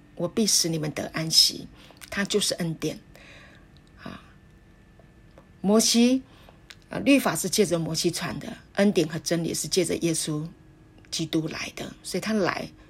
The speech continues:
就是恩典，丰丰满满的有恩典有真理。啊，他来了就是带来恩典，所以耶稣来了，“我必使你们得安息。”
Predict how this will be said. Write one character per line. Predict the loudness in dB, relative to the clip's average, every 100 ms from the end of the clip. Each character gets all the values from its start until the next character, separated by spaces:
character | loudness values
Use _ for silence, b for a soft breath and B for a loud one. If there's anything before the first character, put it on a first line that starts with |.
| -8
就 | -6
是 | -4
恩 | -4 -4
典， | -4 -4 -8 -10
丰 | 0 0
丰 | 2 0
满 | 0 0
满 | -2 -4
的 | -6 -4
有 | -4
恩 | -4 -4
典 | 0 0
有 | -2
真 | -4 -2 -2
理。 | -4 -8 B B B B -12
啊， | -8
他 | -4 0
来 | 0 -2
了 | -6 -8
就 | -4
是 | -4
带 | -2 -2
来 | -2 -4
恩 | -4 -4
典， | -4 -6 -6 B B
所 | -2 0
以 |
耶 | 4 4
稣 | 4 4
来 | 4 2
了 | 0 -4 -6 B B B B
，“我 | -4
必 | 2 2
使 | 4 2
你 | -2
们 | -2
得 | -4 -4
安 | -4 -2
息。” | 2 2 0 -6